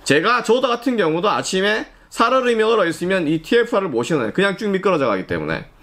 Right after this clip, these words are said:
왜냐? 그립성을 발생 못 시키거든요.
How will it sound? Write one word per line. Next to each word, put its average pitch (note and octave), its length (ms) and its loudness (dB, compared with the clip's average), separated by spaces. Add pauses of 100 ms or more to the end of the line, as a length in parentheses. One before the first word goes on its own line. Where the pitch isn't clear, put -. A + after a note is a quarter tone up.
(380)
왜냐? B2+ 400 0 (400)
그립성을 G#3+ 500 2
발생 C#3+ 280 0
못 A2 100 -2
시키거든요. F2 600 -2